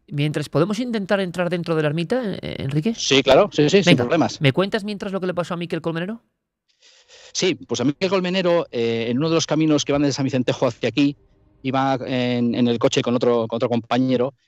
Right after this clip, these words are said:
Speaker 2: intentando sortear el, el camino porque se volvía bastante escarpado y resulta que,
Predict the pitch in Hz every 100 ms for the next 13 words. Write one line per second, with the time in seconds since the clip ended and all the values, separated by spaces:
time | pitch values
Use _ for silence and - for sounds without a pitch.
0 | - 113 107 117 120 117 113 113 107 139
1 | 117 123 120 113 117 113 113 123 110 107
2 | - 113 110 123 117 131 120 - 120 135
3 | 131 139 _ _ _ 156 147 139 160 151
4 | 147 156 160 151